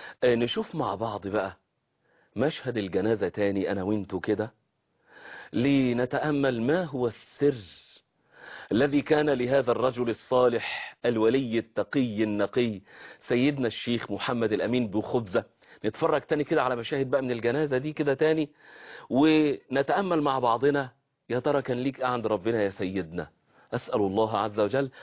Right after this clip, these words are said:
أن يتقبل مني ومنكم صالح الأعمال. يا ريت نتفرج على الجنازة مع بعض كده. ما شاء الله أيها الأحباب، كما تروا، بسم الله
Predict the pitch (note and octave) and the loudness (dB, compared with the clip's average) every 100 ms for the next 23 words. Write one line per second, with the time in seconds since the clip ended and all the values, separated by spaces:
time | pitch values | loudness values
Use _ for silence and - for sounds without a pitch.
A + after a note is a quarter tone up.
0 | - A2+ A#2+ A#2+ B2+ B2+ A2+ A2 B2+ A#2 | -8 -2 -2 -2 -4 -2 -2 -2 -2 -2
1 | G#2 A#2 G#2+ G2+ - A2 G#2+ - F2 E2 | -4 -4 -6 -8 -4 -4 -2 -4 -4 -4
2 | E2 C2+ - - - - - A2+ C3+ C3+ | -6 -12 -14 -20 -20 -16 -2 0 0 -4
3 | G#2+ B2 A2+ G2+ F#2 F2+ F#2 G2 F2+ E2 | -4 -2 -2 -2 -4 -4 -2 -2 -4 -6
4 | D#2 D2+ B1+ E2 E2 D2+ D2 - - _ | -6 -8 -8 -6 -4 -6 -8 -18 -20 _
5 | _ _ _ _ _ _ _ _ _ _ | _ _ _ _ _ _ _ _ _ _
6 | _ _ - - - - C#3+ F#3 C#3+ G2 | _ _ -20 -20 -20 -6 -4 -2 -2 -2
7 | F#2 G#2 A2+ G#2 A2+ G2 D#2 - - D2 | -2 -2 -2 -2 -4 -4 -4 -8 -10 -12
8 | - _ _ _ _ - _ _ - - | -12 _ _ _ _ -20 _ _ -20 -20
9 | - _ - D#3+ D#3 A2+ B2 A#2+ A2+ F#2+ | -20 _ -6 -2 0 0 -2 -4 -4 -6
10 | _ _ _ _ - C#3+ - A2 G#2+ E2+ | _ _ _ _ -4 -4 -4 -4 -4 -2
11 | F#2 G2 | 0 0